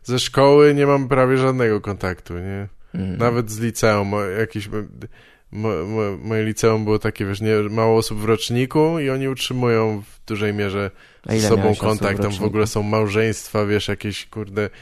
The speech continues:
Speaker 2: Aha.
Speaker 1: różne do tej pory te kręgi towarzyskie, a, a ja takim jakoś nie dotrzymałem. Chodziłem do społecznego liceum, więc tam było, trz-,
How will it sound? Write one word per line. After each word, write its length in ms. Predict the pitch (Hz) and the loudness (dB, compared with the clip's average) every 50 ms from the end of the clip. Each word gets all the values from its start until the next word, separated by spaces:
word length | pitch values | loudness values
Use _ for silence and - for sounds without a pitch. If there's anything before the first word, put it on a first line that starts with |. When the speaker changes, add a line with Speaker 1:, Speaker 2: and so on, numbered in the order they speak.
| - - 98 | -20 -14 -12
Speaker 2:
Aha. 200 | 92 101 107 92 | -12 -10 -8 -6
Speaker 1:
różne 460 | 87 98 107 107 104 101 110 110 107 104 | -4 -2 -2 -2 -2 -2 0 0 0 0
do 120 | 107 110 | 0 0
tej 140 | - 117 107 | 0 -2 0
pory 360 | - - 113 110 110 110 104 | 2 2 4 4 4 2 2
te 120 | - 120 | 0 -6
kręgi 320 | - - 117 113 110 104 104 | -6 -4 -2 -2 -2 -4 -2
towarzyskie, 640 | - 113 104 107 104 107 107 - - - 143 120 | -4 -2 -2 -2 -2 -2 -6 -6 -6 -6 -6 -4
a, 380 | 87 120 131 131 98 82 131 139 | -4 -4 -4 -6 -6 -8 -6 -6
a 40 | 139 | -4
ja 160 | 135 131 127 | -4 -4 -4
takim 460 | 123 - 113 - - 110 110 110 107 - - 107 107 104 | -4 -6 -10 -10 -10 -12 -12 -12 -12 -12 -12 -12 -10 -8
jakoś 420 | 104 104 - 101 95 - - - - _ - - - - | -10 -8 -8 -10 -10 -10 -12 -14 -18 _ -20 -18 -10 -6
nie 140 | 107 107 104 | -4 -2 -2
dotrzymałem. 580 | 113 107 - - - 110 113 104 98 95 92 - - - - - _ _ _ - 120 147 151 | -2 -2 -2 -2 0 2 2 2 2 0 -2 -6 -10 -18 -20 -20 _ _ _ -8 -8 -4 0
Chodziłem 280 | 185 170 165 170 175 165 | 0 2 4 4 2 2
do 80 | 165 | 0
społecznego 600 | 156 - 170 170 156 - 175 185 180 175 151 156 | -2 0 0 0 0 0 2 2 2 4 4 4
liceum, 520 | 139 131 - - 135 127 123 123 123 120 123 - - - | 2 2 2 2 4 4 4 2 0 -2 -4 -6 -8 -12
więc 120 | 113 - | -8 -4
tam 160 | - 127 123 | -4 -4 0
było, 300 | 120 131 127 127 131 127 | 0 2 2 2 2 0
trz-, 360 | 120 120 - - - - - | -2 -4 -6 -8 -8 -8 -10